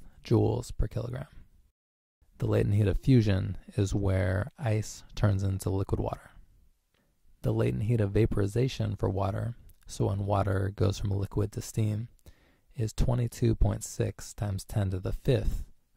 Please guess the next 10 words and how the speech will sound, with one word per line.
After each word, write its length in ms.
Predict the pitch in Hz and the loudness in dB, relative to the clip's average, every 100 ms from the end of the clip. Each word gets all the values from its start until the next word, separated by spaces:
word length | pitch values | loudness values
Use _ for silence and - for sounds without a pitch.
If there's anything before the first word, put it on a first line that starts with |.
| - | 0
joules 580 | 101 101 107 123 - - - | 2 2 0 -6 -12 -10 0
per 120 | 104 | 0
kilogram. 380 | - 95 98 113 - - - - _ - - _ _ - _ _ _ _ _ _ _ _ _ _ _ _ _ - | 0 -4 -4 -8 -16 -20 -20 -20 _ -20 -20 _ _ -20 _ _ _ _ _ _ _ _ _ _ _ _ _ -6
And 100 | - | 0
also, 540 | 127 - - 101 98 98 - | 0 4 6 6 6 2 -2
the 80 | 98 | 2
specific 680 | - - - - 135 117 - | 6 6 4 0 2 2 2
heat 220 | 127 131 | 0 2
of 160 | 107 | 0
water 520 | 98 104 95 95 98 | 4 4 4 2 -2